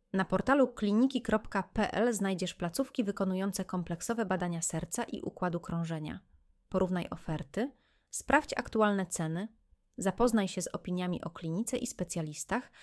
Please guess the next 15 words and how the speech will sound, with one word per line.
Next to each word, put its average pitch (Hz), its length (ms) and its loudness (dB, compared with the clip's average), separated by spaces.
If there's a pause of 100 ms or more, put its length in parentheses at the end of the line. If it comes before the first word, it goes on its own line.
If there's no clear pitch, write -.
(280)
a 208 100 6
następnie 240 540 4
wygodnie 208 520 2
umów 175 400 0
wizytę. 165 520 -6 (920)
Serce 262 520 4
starzeje 180 440 2
się - 160 -6
od 165 220 -2
urodzenia. 160 680 -2 (640)
Choroba 226 500 8
wieńcowa 175 600 0 (260)
to 196 120 0
najczęstsza 226 580 2
postać - 600 -8